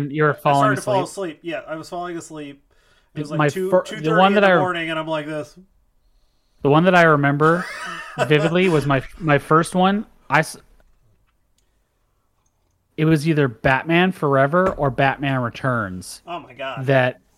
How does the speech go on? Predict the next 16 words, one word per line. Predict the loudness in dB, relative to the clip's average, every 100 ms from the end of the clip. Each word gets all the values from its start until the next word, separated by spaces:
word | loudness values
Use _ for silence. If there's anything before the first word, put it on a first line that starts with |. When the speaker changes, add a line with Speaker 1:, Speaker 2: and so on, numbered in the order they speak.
| 0
Speaker 1:
I | 0
think | 2 4
I | 2
probably | 4 2 4 0
convinced | 0 0 0 -2 0
Dad | 2 2 0
or |
something | -2 -6 -6 -6 -8
to | -10
take | -10 -6 -6 -4
me | -6 -6 -12 -20 _ -2
to, | -2
like, | 0
a |
midnight | 0 0 0 -2 -2
show | -4 -2 -4 -6